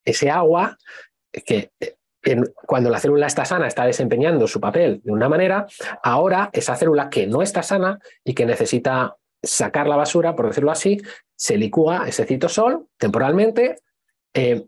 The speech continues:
y produce esos virus, que son esos exosomas, que van a sacar la basura. Y además produce información para comunicarse con las células del tejido,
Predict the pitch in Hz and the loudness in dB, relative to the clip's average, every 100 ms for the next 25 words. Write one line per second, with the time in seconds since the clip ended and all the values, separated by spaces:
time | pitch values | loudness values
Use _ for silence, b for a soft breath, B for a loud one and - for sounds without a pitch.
0 | _ _ - 196 202 131 151 220 175 101 | _ _ 0 2 2 2 2 2 0 -4
1 | - - - - 117 196 196 - 101 92 | -4 -10 -6 -2 2 4 2 0 -6 -2
2 | 117 107 107 - 123 175 185 226 - - | -2 -2 -2 -2 -2 0 0 0 -4 -18
3 | B B _ - 127 135 147 - 139 139 | B B _ -4 0 0 0 -2 -2 0
4 | 123 104 - 110 - _ - 175 170 196 | 0 0 -2 -2 -4 _ 0 2 4 2
5 | 247 262 - 147 147 214 214 131 127 117 | 2 0 -2 0 2 2 2 0 0 0
6 | 175 190 202 202 220 208 - 240 233 220 | 0 0 0 0 0 0 -2 -2 -2 -2
7 | 190 - - 113 104 - 175 143 101 117 | -2 -2 -2 0 -2 0 2 2 2 0
8 | 123 151 - 214 196 214 | 0 -2 -2 0 2 2